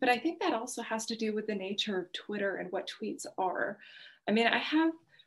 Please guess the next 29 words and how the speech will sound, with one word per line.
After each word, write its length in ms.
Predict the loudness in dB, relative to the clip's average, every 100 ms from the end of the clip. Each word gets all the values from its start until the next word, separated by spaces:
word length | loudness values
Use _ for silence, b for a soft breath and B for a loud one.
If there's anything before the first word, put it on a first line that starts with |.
| b _
real 560 | -8 2 6 8 8 6
complicated 760 | 2 0 0 2 6 8 6
feelings 480 | 0 -6 -4 -6 -8
about 280 | -6 -6 -6
Twitter. 360 | -6 -6 -4 -2
Like, 180 | -4 -4
with 240 | -6 -4 2
Facebook, 440 | 2 2 -2 -4
I 60 | -4
can 180 | -6 -6
say 200 | -4 -4
quite 240 | -6 -10 -10 -18
definitively, 680 | -10 -6 -4 -6 -4 -2
I, 200 | -2 -4 -8 -12
I 40 |
think 260 | -10 -10 -10
it's 140 | -10
just, 340 | -8 -8 -8 b b b b _ _ _ _ _ _ _ _
it, 160 | -14 -14 _ _ _
it, 240 | -4 -4 -6 _ _ _ _ -4
it, 180 | -4 -2
what 340 | -6 2 4 6
it 180 | 4 4
does 480 | 0 0 0 -2 -6
is 220 | -6 -2
kind 240 | 2 2
of, 100 | 4 4
like, 260 | 2 0 _ 4
mimic 720 | 8 8 6 4 0 -8